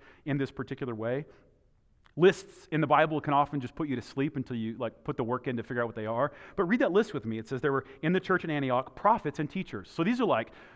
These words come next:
prominent leaders, prominent gifted people in the life of this church at Antioch. And he starts to list them. Barnabas. Now, now pay attention. Barnabas is from Cyprus. So he was raised in a Greek culture, functionally in that sense Greek. He's probably part of a,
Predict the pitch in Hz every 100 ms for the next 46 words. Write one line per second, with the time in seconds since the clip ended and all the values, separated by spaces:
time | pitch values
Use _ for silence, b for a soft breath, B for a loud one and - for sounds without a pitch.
0 | B - 196 220 233 190 151 147 110 -
1 | - 180 202 196 160 135 196 - 175 165
2 | B B - 170 147 135 139 139 139 143
3 | 151 139 131 - 135 135 127 123 117 107
4 | 101 - 135 139 190 - 147 156 - 110
5 | - 139 131 98 90 - 127 123 _ -
6 | 120 175 175 143 95 - b b b b
7 | b 127 156 202 220 214 170 - 143 -
8 | 143 143 104 80 - - - _ - -
9 | _ _ _ _ - 160 208 165 127 156
10 | 185 226 175 170 156 117 147 180 - -
11 | 147 - 98 - - 185 180 180 165 165
12 | 147 147 139 143 120 117 135 - 113 -
13 | 170 170 185 185 151